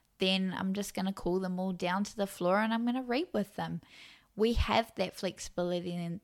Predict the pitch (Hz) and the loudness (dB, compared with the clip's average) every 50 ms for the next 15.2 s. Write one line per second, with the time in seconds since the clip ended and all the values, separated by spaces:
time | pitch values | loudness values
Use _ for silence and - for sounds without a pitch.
0 | _ _ - 220 226 226 226 202 196 185 165 165 170 - - 165 - - 220 214 | _ _ 0 2 2 2 0 0 0 0 0 0 0 -2 -4 -2 -2 -2 -2 -2
1 | 226 262 - - 381 349 - 302 269 254 240 196 180 180 180 180 185 185 175 - | -2 -4 -2 -2 -2 -2 -2 -2 -2 0 -2 -2 0 2 2 2 2 0 -2 -4
2 | - - - 208 170 - - - - - - - _ - - - - 208 175 - | -6 -6 -4 -4 -4 -4 -8 -14 -20 -20 -20 -12 _ -6 -4 2 4 4 2 2
3 | - - - 202 190 - 208 180 180 170 160 - 170 165 165 170 - - - - | 0 -6 -6 -6 -4 -4 -4 -2 -2 -2 0 0 0 -2 -2 -2 -2 -2 -2 -2
4 | - - - - - - - - - - - _ - 202 208 196 202 _ - 254 | -4 -6 -10 -14 -18 -20 -20 -20 -20 -20 -6 _ 2 2 2 2 2 _ 4 4
5 | 269 - - - - - - 208 185 180 180 175 175 180 175 170 180 196 240 277 | 4 4 0 -4 -6 -2 -2 0 2 2 2 0 0 -2 -4 -4 -4 -2 -2 0
6 | 247 - - - 196 190 - - 190 185 185 202 202 202 214 214 214 214 214 233 | 0 0 0 -2 -2 -4 -2 0 2 2 4 4 4 2 2 4 2 4 4 4
7 | 220 240 226 226 233 240 247 247 - - 247 247 262 359 392 - - - - - | 4 4 4 4 4 0 -2 0 -2 -2 2 2 4 4 4 4 2 -2 -8 -10
8 | - - - - - - - - 208 214 220 226 247 - - - - - 240 233 | -16 -20 -20 -18 -20 -4 2 4 4 4 4 4 2 0 -2 -4 -4 -2 0 0
9 | 226 202 185 190 180 185 196 202 185 180 180 190 220 226 214 214 233 226 - - | 0 0 0 0 0 0 -2 -2 -4 -2 -2 0 0 0 0 0 -2 -4 -4 -4
10 | 190 180 185 190 - 185 170 170 165 170 175 175 165 165 170 180 170 170 170 165 | -2 0 0 0 0 0 -2 -2 -2 -2 0 0 0 0 0 0 0 0 0 0
11 | 165 165 165 170 165 160 160 - - 175 - - 180 160 139 - - 240 381 - | 0 -2 -2 -2 -2 -2 -2 -2 -4 -2 4 6 6 6 6 4 0 -2 -4 -6
12 | - - - - - - - _ _ _ _ _ _ - - 196 190 190 202 214 | -10 -20 -20 -20 -20 -20 -20 _ _ _ _ _ _ -2 2 2 2 2 2 2
13 | - 202 196 190 185 180 180 196 202 247 - - - - - - - 226 208 - | 4 6 6 6 6 6 6 6 4 4 2 0 -2 -4 -4 2 4 4 4 4
14 | - - - - 262 214 - 233 208 180 175 170 170 175 - 208 214 - - - | 2 0 0 0 0 0 -2 -2 -2 0 0 0 -2 -2 0 2 2 2 2 0
15 | - 180 196 | -2 -4 -6